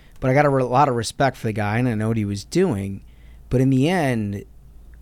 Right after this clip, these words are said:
when he decided to get out before the Iowa caucus, that's the ul-,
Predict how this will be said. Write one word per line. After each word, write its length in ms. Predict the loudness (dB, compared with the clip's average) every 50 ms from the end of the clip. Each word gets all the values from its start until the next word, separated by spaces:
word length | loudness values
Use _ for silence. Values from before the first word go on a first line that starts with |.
| -18 -6
when 180 | -2 0 2 2
he 80 | 2 0
decided 460 | 0 -2 0 0 0 0 0 0 -2
to 60 | -4
get 200 | -4 -2 0 0
out 220 | 2 2 0 0 -2
before 300 | -6 -8 -4 -2 -2 0
the 140 | 0 0 -2
Iowa 360 | -2 -2 -2 -2 -4 -4 -8 -10
caucus, 880 | -10 -6 -2 -2 -2 -2 -2 -2 -4 -4 -4 -6 -8 -8 -10 -12 -14 -18 -20 -20 -20 -20 -20 -20 -20 -20 -20 -20 -20 -20 -20 -20 -20 -20 -20 -20 -20 -20 -20 -20 -20 -20 -20 -20 -20 -20 -20 -20 -20 -20 -10 -2
that's 220 | 0 0 0 0
the 100 | 0 2
ul-, 240 | 4 4 4 2 0